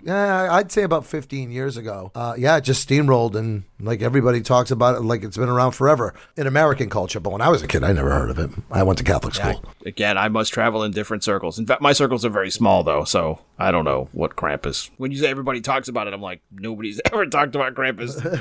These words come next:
Speaker 1: <laughs>
Speaker 2: before
Speaker 1: In my
Speaker 2: within, in, within earshot of my, the right side of my head.
Speaker 1: Think about my circles. Are
Speaker 2: Yes,
Speaker 1: all
Speaker 2: Yeah,
Speaker 1: Like,
Speaker 2: yeah, you're
Speaker 1: haunted house
Speaker 2: definitely way
Speaker 1: people.
Speaker 2: more into the, the horror movie and mythology side of ex-,
Speaker 1: Yeah.
Speaker 2: significantly expanded entertainment, whereas I am just not.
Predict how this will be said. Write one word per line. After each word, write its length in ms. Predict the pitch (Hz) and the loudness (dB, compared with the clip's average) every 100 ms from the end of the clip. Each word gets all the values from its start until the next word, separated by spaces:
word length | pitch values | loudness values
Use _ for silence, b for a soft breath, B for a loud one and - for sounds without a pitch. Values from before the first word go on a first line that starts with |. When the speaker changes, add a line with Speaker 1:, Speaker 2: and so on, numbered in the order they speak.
| 226 220 | 2 2
Speaker 1:
<laughs> 0 | |
Speaker 2:
before 480 | 214 127 156 143 b b | 0 -2 -6 -8 b b
Speaker 1:
In 100 | 147 | -4
my 160 | 147 147 | 0 2
Speaker 2:
within, 240 | 160 165 180 | 2 2 2
in, 440 | 185 220 175 160 - | 2 2 -2 -2 0
within 300 | 165 170 180 175 | 0 2 2 0
earshot 460 | 180 185 170 151 147 | -4 0 2 4 4
of 140 | 139 | 0
my, 200 | 139 135 | -2 -2
the 340 | 131 139 131 135 | -2 -4 -2 0
right 220 | 143 147 | 2 2
side 180 | 143 139 | 2 0
of 80 | 120 | -2
my 180 | 117 107 | -6 -4
head. 320 | 120 110 92 - | -6 -6 -10 -4
Speaker 1:
Think 160 | 196 180 | 0 4
about 200 | 185 165 | 4 6
my 160 | 160 | 4
circles. 480 | 151 151 127 131 123 | 4 0 0 -2 0
Are 20 | |
Speaker 2:
Yes, 180 | 123 101 | 0 0
Speaker 1:
all 120 | 117 135 | 0 2
Speaker 2:
Yeah, 100 | 143 | 4
Speaker 1:
Like, 80 | 135 | 4
Speaker 2:
yeah, 80 | 120 | 4
you're 80 | 139 165 | 4 4
Speaker 1:
haunted 20 | |
house 60 | |
Speaker 2:
definitely 340 | 160 147 147 131 | 4 2 -2 -2
way 160 | 127 127 | 0 0
Speaker 1:
people. 80 | |
Speaker 2:
more 160 | 123 117 | 2 0
into 220 | 113 117 | 0 0
the, 240 | 104 98 - - | 2 2 -2 -2
the 280 | 113 107 98 | 0 2 4
horror 240 | 113 110 | 4 4
movie 580 | 107 95 95 95 95 92 _ | 4 2 2 2 -2 -6 _
and 560 | 104 98 95 92 92 - - | 0 2 2 2 -2 -6 -8
mythology 600 | 107 - 107 110 107 98 | -8 0 4 4 2 -2
side 380 | 95 104 92 90 | -4 0 0 0
of 300 | 85 87 - - | -4 -6 -6 -4
ex-, 160 | 101 | -4
Speaker 1:
Yeah. 80 | - 117 | -6 -2
Speaker 2:
significantly 800 | - - 135 156 175 131 117 107 | 2 2 4 4 2 2 0 -2
expanded 440 | 90 - 92 90 | -2 0 2 2
entertainment, 520 | 85 87 90 80 78 87 | 0 -2 -2 -2 0 2
whereas 300 | 87 87 - | 2 2 0
I 140 | 76 73 | 0 0
am 120 | - | -2
just 240 | - - 64 | -6 -6 -4
not. 280 | 57 - | -4 -6